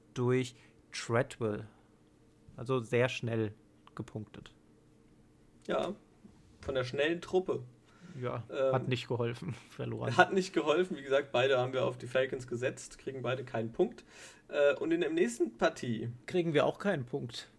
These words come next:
Speaker 2: kriegen wir auch keinen Punkt,
Speaker 1: Was
Speaker 2: denn wir
Speaker 1: ist
Speaker 2: haben
Speaker 1: da
Speaker 2: beide
Speaker 1: passiert?
Speaker 2: auf die Saints gesetzt und die Saints verlieren gegen die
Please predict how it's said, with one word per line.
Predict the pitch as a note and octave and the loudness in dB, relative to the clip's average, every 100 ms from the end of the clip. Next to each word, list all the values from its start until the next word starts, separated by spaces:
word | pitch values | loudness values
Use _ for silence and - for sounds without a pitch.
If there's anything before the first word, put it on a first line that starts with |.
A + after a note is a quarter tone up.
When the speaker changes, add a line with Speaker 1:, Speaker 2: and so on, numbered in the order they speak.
| _ | _
Speaker 2:
kriegen | - - - | -12 -4 0
wir | - | 2
auch | A#3+ A#3 | 0 0
keinen | G4 - | -2 0
Punkt, | - B2 A#3 | 0 2 4
Speaker 1:
Was | - | 8
Speaker 2:
denn | |
wir | D#3+ | 6
Speaker 1:
ist | C3+ | 6
Speaker 2:
haben | - | 6
Speaker 1:
da | |
Speaker 2:
beide | A#2 - E4+ | 6 6 4
Speaker 1:
passiert? | - - G4+ - - | 0 -6 -6 -8 -4
Speaker 2:
auf | B2+ F3+ F#3 | 4 4 2
die | D3+ | -10
Saints | - - C#3+ E4+ - | -10 -4 -2 -2 -4
gesetzt | - - B2+ B2 | -6 -2 -2 -2
und | D#3+ | -4
die | - | -6
Saints | - D#3+ E3+ A3 - | -6 -2 -2 -4 -2
verlieren | D3+ B2+ C3 G#3 G3+ - | 0 0 -2 -4 -4 -2
gegen | D#3+ G#3 F3+ | -2 -2 -4
die | E3 F#3 G#3+ | -6 -4 -6